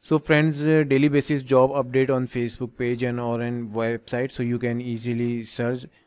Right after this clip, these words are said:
Friend, these links given in the video description on Facebook page and also given in the YouTube description page, so you can easily visit these links.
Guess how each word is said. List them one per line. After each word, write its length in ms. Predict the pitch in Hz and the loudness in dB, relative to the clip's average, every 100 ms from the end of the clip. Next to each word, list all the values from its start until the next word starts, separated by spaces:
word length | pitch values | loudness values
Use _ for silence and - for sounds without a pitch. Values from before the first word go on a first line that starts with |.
| _ _ _ - | _ _ _ -2
Friend, 320 | 139 143 135 | 2 2 2
these 240 | 139 139 | 0 0
links 220 | 143 143 | 0 0
given 280 | - 135 143 | 2 2 2
in 200 | 139 131 | 2 2
the 240 | 123 127 120 | 4 4 2
video 260 | 117 135 | 0 0
description 580 | 135 117 127 117 - 143 | 0 -2 -2 -4 -2 -2
on 200 | 135 123 | 0 -2
Facebook 480 | - 117 - 147 - | -4 -6 -4 -6 -2
page 260 | 139 143 | -2 -2
and 220 | 139 123 117 | -4 -6 -2
also 640 | 120 117 - 127 123 120 _ _ _ _ _ _ _ _ _ - | -2 -4 -2 0 0 -2 _ _ _ _ _ _ _ _ _ -6
given 200 | 127 127 | 0 2
in 240 | 131 131 127 | 2 2 2
the 140 | 123 | 2
YouTube 420 | 117 123 117 135 120 _ _ _ _ 170 | 2 0 0 -2 -4 _ _ _ _ -14
description 600 | 127 117 - 120 - 131 | -10 -8 -4 -6 -4 -6
page, 300 | 123 123 139 156 _ _ _ | -2 -2 -2 -6 _ _ _
so 180 | - 123 | -6 -2
you 160 | 127 | 0
can 200 | 127 127 | 0 -2
easily 400 | 135 123 120 131 | -2 -4 -2 -2
visit 380 | 127 120 127 120 | -2 -2 -4 -2
these 240 | 120 123 | -4 -2
links. 320 | 127 143 147 | -2 -4 -4